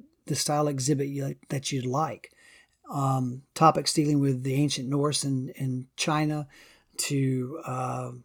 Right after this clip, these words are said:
to paratroopers in World War Two. Um, because, be-, yeah, because at that time, uh, we, you know, it had, it had gotten out that, now this was, uh, Crystal Skull was in the fifties and it was after World War Two. Indy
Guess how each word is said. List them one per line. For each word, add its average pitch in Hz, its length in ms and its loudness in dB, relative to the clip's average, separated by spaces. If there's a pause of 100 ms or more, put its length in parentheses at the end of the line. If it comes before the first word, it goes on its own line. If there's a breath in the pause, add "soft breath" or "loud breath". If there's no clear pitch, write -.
(440)
to 143 240 0
paratroopers 147 640 0
in 143 80 2
World 139 140 0
War 135 160 0
Two. 135 320 0 (220)
Um, 127 440 -2 (140)
because, 160 600 4
be-, 165 240 -2 (140)
yeah, 165 180 10
because 143 720 6 (300 loud breath)
at 147 120 -2
that 147 200 4
time, 143 520 4 (440 loud breath)
uh, 143 300 -2
we, 156 220 4
you 156 260 0
know, 139 100 2
it 147 120 2
had, 143 260 0
it 160 220 -2
had 135 80 0
gotten 147 260 4
out 156 200 4
that, 131 280 -8
now 131 200 -2
this 135 240 -2
was, 139 280 0 (520 soft breath)
uh, 135 180 -4
Crystal 143 340 0
Skull 156 440 6
was 127 300 0
in 135 200 -2
the 123 80 -2
fifties 165 500 2
and 151 80 0
it - 20 0
was 131 100 -2
after 147 240 2
World 139 160 2
War 127 120 -4
Two. 170 380 6 (400 loud breath)
Indy 143 560 4